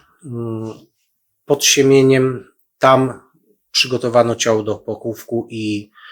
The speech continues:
członkowie miejscowej konspiracji w nocy piątego stycznia pochowali Leona,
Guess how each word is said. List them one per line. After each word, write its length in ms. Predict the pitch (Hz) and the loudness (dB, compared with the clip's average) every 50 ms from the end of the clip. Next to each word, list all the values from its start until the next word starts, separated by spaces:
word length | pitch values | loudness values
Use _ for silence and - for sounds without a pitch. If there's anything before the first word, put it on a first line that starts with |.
| - - _ | -20 -18 _
członkowie 520 | - - 131 127 127 - 131 117 117 113 | -2 0 2 2 4 4 4 4 4 2
miejscowej 520 | 110 110 110 104 - - - 113 110 107 104 | 2 2 0 0 0 0 0 0 0 0 0
konspiracji 960 | - 104 - - - - 104 104 107 107 - - - - 110 107 104 104 - _ - - - - _ 113 | -2 -6 -8 -8 -6 -2 0 2 2 2 2 -2 -4 -2 -2 -2 -2 -4 -8 _ -20 -20 -20 -20 _ -8
w 120 | 104 113 | -2 2
nocy 400 | 117 117 120 120 - - 117 104 | 2 2 2 2 0 -2 -2 -2
piątego 560 | - 117 107 107 104 - 107 101 107 107 101 | 0 -2 -4 -2 -2 -2 -4 -2 0 -2 -2
stycznia 500 | 95 - - - 107 101 - - 117 110 | -2 -4 -6 -8 -8 -6 -4 -4 -4 -4
pochowali 600 | 104 - 104 - - 101 101 104 101 101 104 101 | -6 -8 -10 -10 -10 -6 -2 -2 -2 0 -2 -2
Leona, 600 | 101 101 98 98 98 98 101 101 98 98 101 104 | -4 -4 -4 -2 -4 -4 -2 -2 -4 -4 -6 -10